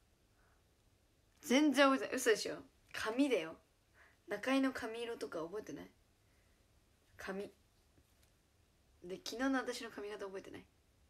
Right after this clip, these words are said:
<laughs> 今日リハ頑張っちゃうよ。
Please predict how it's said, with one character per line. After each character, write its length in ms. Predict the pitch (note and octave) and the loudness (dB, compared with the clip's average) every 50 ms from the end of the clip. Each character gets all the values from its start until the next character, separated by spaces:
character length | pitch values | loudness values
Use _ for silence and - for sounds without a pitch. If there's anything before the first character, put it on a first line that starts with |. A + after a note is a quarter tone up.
| _ _ _ _ _ _ _ _ _ _ _ _ _ _ _ _ _ _ _ _ _ _ _ _ _ _ _ _ _ _ _ - - _ _ _ _ _ _ _ _ _ _ _ _ - - - - _ _ _ _ _ _ _ _ _ _ _ _ _ _ _ _ _ _ _ _ _ _ _ _ _ - | _ _ _ _ _ _ _ _ _ _ _ _ _ _ _ _ _ _ _ _ _ _ _ _ _ _ _ _ _ _ _ -20 -20 _ _ _ _ _ _ _ _ _ _ _ _ -20 -20 -20 -20 _ _ _ _ _ _ _ _ _ _ _ _ _ _ _ _ _ _ _ _ _ _ _ _ _ -4
<laughs> 380 | E4+ E4+ E4 D4+ C#4+ C4+ B3+ - - _ _ _ _ _ _ _ _ _ _ _ _ - _ - - | -2 -2 0 0 0 0 -2 -4 -14 _ _ _ _ _ _ _ _ _ _ _ _ -20 _ -8 -2
今 120 | - F#3+ E3 | 0 0 0
日 80 | D#3 | 0
リ 80 | - - | -2 -4
ハ 120 | - D#3+ | -4 2
頑 180 | E3 F#3+ G3 F#3+ | 4 4 4 4
張 60 | G3 | 0
っ 100 | A#3+ - - | -2 -2 0
ち 80 | - A4+ | 2 4
ゃ 60 | A4 | 6
う 60 | G4 | 8
よ。 120 | D4 C#4 | 8 8